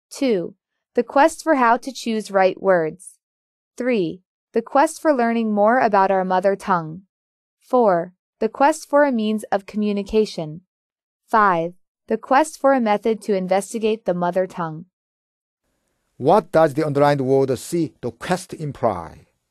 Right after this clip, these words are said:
Speaker 2: 밑줄 친 C, 그 탐구가 의미하는 것은 이런 말이죠. 동그라미 일 번, the quest for an international language. 국제어에 대한 탐구.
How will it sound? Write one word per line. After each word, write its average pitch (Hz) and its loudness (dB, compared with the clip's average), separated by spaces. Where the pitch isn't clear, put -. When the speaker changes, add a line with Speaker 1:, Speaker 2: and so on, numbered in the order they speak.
Speaker 2:
밑줄 156 -2
친 214 -2
C, 113 -6
그 165 0
탐구가 165 -2
의미하는 135 -2
것은 117 -4
이런 120 -2
말이죠. 110 -6
동그라미 147 0
일 135 -2
번, 90 -6
the 131 -4
quest - -2
for 139 2
an 139 -8
international 147 -2
language. 120 -6
국제어에 190 4
대한 202 2
탐구. 92 -10